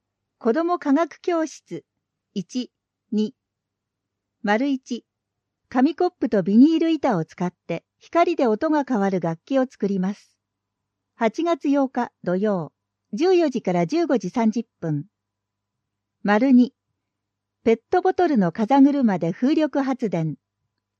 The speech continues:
ランプが光って曲が流れるよ。八月九日日曜、十四時から十五時三十分。小学生、二年生以下は保護者同伴。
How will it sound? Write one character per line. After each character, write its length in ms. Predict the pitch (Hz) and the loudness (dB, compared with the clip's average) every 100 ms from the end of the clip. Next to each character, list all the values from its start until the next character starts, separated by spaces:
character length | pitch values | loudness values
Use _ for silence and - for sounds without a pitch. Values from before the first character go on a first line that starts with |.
| _ | _
ラ 160 | 208 349 | 0 0
ン 40 | |
プ 180 | 415 330 | 0 0
が 100 | 240 | 0
光 260 | - - 233 | 0 -2 -4
っ 60 | - | -4
て 140 | 165 | -6
曲 280 | 233 - 294 | -4 -2 0
が 120 | 302 | 2
流 260 | 277 285 294 | 4 4 2
れ 100 | 285 | 0
る 100 | 170 | -2
よ。 240 | 175 254 _ _ _ _ _ _ _ _ _ | -4 -8 _ _ _ _ _ _ _ _ _
八 300 | 233 214 339 | -4 -4 -2
月 240 | 339 - - | -4 -4 -4
九 120 | 269 | -2
日 460 | 285 269 254 254 - | 2 2 2 -4 -2
日 340 | 185 - 247 | -4 -2 -2
曜、 320 | 240 202 151 _ _ _ _ | -2 -2 -6 _ _ _ _
十 240 | 196 330 392 | -6 0 2
四 160 | 330 | 0
時 100 | 240 | -2
か 120 | 202 190 | -2 -2
ら 100 | 185 | 0
十 180 | 330 | -2
五 140 | 302 220 | -2 -2
時 100 | 185 | -2
三 200 | 262 226 | -2 -2
十 140 | 247 - | -4 -10
分。 300 | - 156 151 - _ _ _ _ _ _ _ _ _ | -8 -6 -6 -10 _ _ _ _ _ _ _ _ _
小 220 | 311 311 | 0 2
学 200 | 320 - | 0 -6
生、 420 | - 185 165 - _ _ _ _ _ - | -6 -4 -2 -6 _ _ _ _ _ 2
二 120 | 226 | 4
年 180 | 330 359 | 4 0
生 260 | 381 349 | -2 0
以 80 | 349 | 0
下 120 | 269 | 0
は 120 | 175 180 | -2 0
保 140 | 214 | 0
護 100 | 320 | 0
者 180 | - 202 | 0 -4
同 220 | 160 170 | -4 -4
伴。 320 | - 165 156 | -4 -4 -6